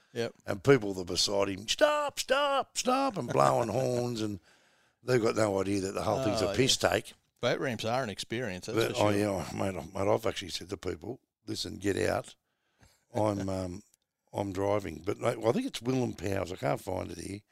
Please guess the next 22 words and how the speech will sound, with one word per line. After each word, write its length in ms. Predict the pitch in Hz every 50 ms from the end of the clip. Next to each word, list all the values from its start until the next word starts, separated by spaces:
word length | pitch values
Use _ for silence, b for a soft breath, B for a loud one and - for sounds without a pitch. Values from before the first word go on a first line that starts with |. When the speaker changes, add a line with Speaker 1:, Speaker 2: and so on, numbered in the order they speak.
| _ _ _ _ _ _ _ _ _ _ _ _ _
Speaker 2:
But, 160 | - 110 107
mate, 400 | 104 110 107 107 107 101 98 - -
very, 640 | 104 92 92 98 110 123 127 127 123 120 120 117
very 360 | 90 95 98 104 101 101 95 87
funny. 480 | - - 104 98 92 85 90 95 107 - _
So 160 | - 110 98
if 80 | 101 107
anyone's 400 | 123 127 117 107 98 92 82 92
out 180 | 95 98 101 -
there, 200 | - 85 92 107 b b b b b b b b b b b b b b b _ _ -
I'm, 140 | 135 127 156 - - - - - 165 170
but 100 | 160 143
the 80 | 147 156
funny 220 | - 175 202 220 170
thing 220 | - 120 98 92
was, 260 | 92 107 127 110 82
I 60 | 92 104
said 200 | - - 180 156
to 80 | 147
my 160 | 98 95 92
young 260 | 98 98 104 117 135 120
bloke, 240 | 95 85 82 117